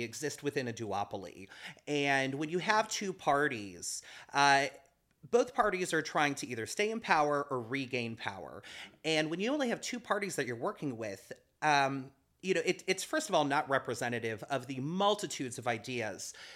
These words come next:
that are, exist on a political and social spectrum. It, it's not truly representative of the people. You can't just break it down into this or that. People love to turn everything into a monolith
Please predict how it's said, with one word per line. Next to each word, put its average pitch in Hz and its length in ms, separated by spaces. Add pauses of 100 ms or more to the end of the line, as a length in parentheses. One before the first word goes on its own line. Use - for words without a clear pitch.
(180)
that 139 360 (100)
are, 131 380 (160)
exist 160 420
on 143 140
a - 20
political 151 640
and 123 140
social 127 340
spectrum. 117 540
It, 151 200
it's - 160
not 202 280
truly 180 320
representative 123 800
of 127 160
the 120 80
people. 120 300
You 151 100
can't 220 220
just - 180
break 143 180
it 139 60
down 131 240
into 120 240
this 110 260
or 110 120
that. 95 360
People 240 240
love 165 340
to 143 300 (360)
turn 175 200
everything 185 580
into 147 420
a 127 80
monolith 139 580